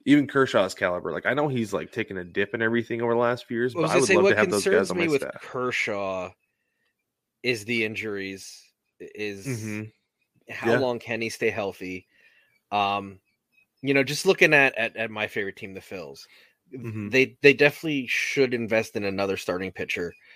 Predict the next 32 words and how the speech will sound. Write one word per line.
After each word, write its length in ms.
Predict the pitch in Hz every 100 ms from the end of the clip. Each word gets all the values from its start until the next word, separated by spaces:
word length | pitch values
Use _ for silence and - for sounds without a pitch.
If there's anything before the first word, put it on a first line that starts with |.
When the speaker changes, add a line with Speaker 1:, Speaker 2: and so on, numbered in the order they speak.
| - - _ -
Speaker 2:
Um, 560 | 90 92 90 87 90 - _ _ _ _ -
I've 180 | 117 117
seen 220 | - 135 120
everything 420 | 117 123 131 113
as 100 | -
crazy 400 | - 107 104 110
as 100 | 92
they're 100 | 101
gonna 120 | 107
trade 440 | 101 - 107 107 101
Nola 400 | 101 107 107 104
to 120 | 113
the 80 | 101
Yankees 440 | 98 101 - 104
for 180 | - 90
Gallo 600 | 82 101 110 107 104 104 - _ _ -
'cause 180 | 101 92
Nola's 380 | 110 113 110 110
on 100 | 104
the 100 | 101
decline. 760 | 104 104 107 101 98 101 98 _ _ - - _ -
<laughs> 540 | 120 143 - 605 302 196
Um, 280 | - 113 - _ _ _ _ - - - _ -
I 140 | 131
don't 260 | 160 170 165
know 140 | 165 160
if 120 | 165
I'd 140 | 151
want 340 | 143 143 147 131
an, 180 | 120 120 - 113
an 160 | 123 120
aging, 600 | 117 127 127 117 123 113